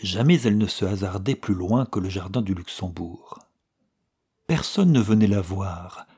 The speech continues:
elle n'écrivait ni ne recevait jamais aucune lettre. Souvent, il lui arrivait de se faire de la lecture un prétexte pour rester dans un coin écarté du salon. Mais Gustave s'était aperçu qu'elle ne donnait que fort peu d'attention à son livre,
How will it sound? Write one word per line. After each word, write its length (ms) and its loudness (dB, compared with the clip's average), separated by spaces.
elle 220 0
n'écrivait 760 0
ni 200 0
ne 100 0
recevait 540 0
jamais 520 0
aucune 340 -4
lettre. 540 -14
Souvent, 640 2
il 140 2
lui 120 4
arrivait 360 0
de 100 0
se 160 -2
faire 300 -2
de 80 4
la 120 4
lecture 680 -2
un 80 0
prétexte 760 -2
pour 220 0
rester 300 -2
dans 200 -2
un 60 -4
coin 180 -2
écarté 400 -2
du 140 0
salon. 480 -4
Mais 220 6
Gustave 800 0
s'était 380 -2
aperçu 500 -2
qu'elle 180 2
ne 120 4
donnait 260 2
que 140 -2
fort 240 -4
peu 160 -2
d'attention 580 -2
à 60 -2
son 180 -6
livre, 720 -6